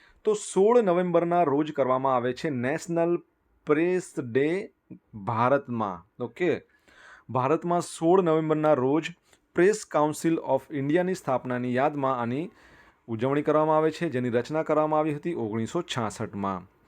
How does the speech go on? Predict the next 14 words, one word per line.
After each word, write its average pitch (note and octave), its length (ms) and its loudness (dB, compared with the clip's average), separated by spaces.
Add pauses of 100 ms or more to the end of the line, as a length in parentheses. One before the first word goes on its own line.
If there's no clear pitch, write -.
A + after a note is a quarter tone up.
(580)
રાષ્ટ્રીય E3 460 0
પ્રેસ F3 300 2
દિવસ E3 280 0 (100)
છે G#3+ 40 2
ને, D#3 160 0 (200)
તે E3+ 80 0
ભારતમાં D#3+ 600 -2
એક D3+ 220 -6
મુક્ત C#3 440 0
અને D3+ 280 0
જવાબદાર E3 640 2
પ્રેસનું D3 460 -2
પ્રતીક A#2+ 320 -4
છે, D3 280 -8